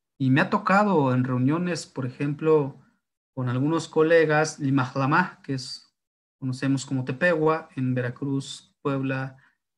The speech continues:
eh, perdón, Veracruz, Puebla, eh, e Hidalgo, y en otros, por ejemplo, eh, donde se discutía por qué era una D, una X, por qué una era una, era una grafía. Eh, justo porque realmente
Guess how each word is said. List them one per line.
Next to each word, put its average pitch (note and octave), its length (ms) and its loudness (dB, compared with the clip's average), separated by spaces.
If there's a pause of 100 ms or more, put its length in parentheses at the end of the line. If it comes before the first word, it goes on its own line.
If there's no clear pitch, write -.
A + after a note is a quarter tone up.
(180)
eh, B2+ 260 -2
perdón, C#3 260 2
Veracruz, B2+ 400 -2
Puebla, C#3+ 520 -2
eh, B2+ 320 -2
e B2 100 -2
Hidalgo, D3+ 540 -2 (1200)
y D#3+ 140 -2
en E3+ 120 0
otros, F#3+ 340 0
por E3 140 2
ejemplo, E3 580 -2
eh, C3+ 180 0
donde C3 240 2
se C3 140 -6
discutía C3+ 1040 -2 (160)
por B2+ 160 -8
qué D#3+ 160 2
era E3 180 2
una C#3+ 320 0
D, D#3 340 2
una C#3 440 0
X, E3 340 -4
por B2+ 180 -8
qué C#3+ 120 -6
una C3+ 180 0
era C3 220 -2
una, C3 320 -8 (260)
era C#3 160 -6
una C3+ 180 -2
grafía. B2+ 520 -4 (560)
Eh, D3 260 -4 (320)
justo F#3+ 380 -4
porque C3+ 320 -4
realmente D#3+ 760 -2